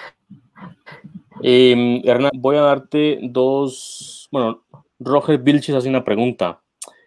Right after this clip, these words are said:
y te la quiero decir rápido para, para responderla brevemente. Te dice, como cliente, ¿de cuánto descuen-, de cuánto descuento estamos hablando? Es decir,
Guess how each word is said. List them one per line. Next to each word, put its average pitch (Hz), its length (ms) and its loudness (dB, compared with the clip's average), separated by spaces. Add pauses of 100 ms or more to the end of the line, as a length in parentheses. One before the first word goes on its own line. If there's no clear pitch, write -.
(160)
y 98 100 -8
te 104 100 -4
la 92 80 -2
quiero 104 140 0
decir 110 140 0
rápido 120 320 2
para, 98 380 0
para 98 160 0
responderla 101 440 -2
brevemente. 101 600 -2
Te 101 120 -4
dice, 101 180 -4
como 107 260 -4
cliente, 151 580 0
¿de 113 240 0
cuánto 143 300 0
descuen-, 147 420 -2
de 117 140 -4
cuánto 147 320 -2
descuento 151 640 -4
estamos 123 320 -4
hablando? 101 440 -2 (380)
Es 123 140 0
decir, 120 360 0